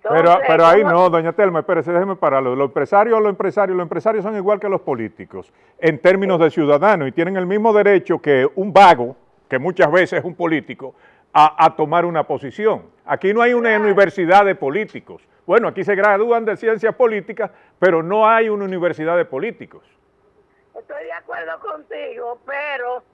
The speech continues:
Speaker 2: tú has visto las experiencias que nos ha dado la historia.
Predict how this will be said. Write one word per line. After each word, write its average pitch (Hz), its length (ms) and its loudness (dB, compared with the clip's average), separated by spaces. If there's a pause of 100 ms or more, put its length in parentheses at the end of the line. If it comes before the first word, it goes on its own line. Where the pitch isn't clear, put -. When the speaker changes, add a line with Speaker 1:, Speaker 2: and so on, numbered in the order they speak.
(520)
Speaker 2:
tú 277 120 -8
has 302 200 -6
visto 311 420 -12 (600)
las 233 800 -6 (220)
experiencias 269 800 -10
que - 160 -20
nos 247 80 -6
ha 254 80 -4
dado 254 260 -6
la 240 200 -8
historia. 269 600 -8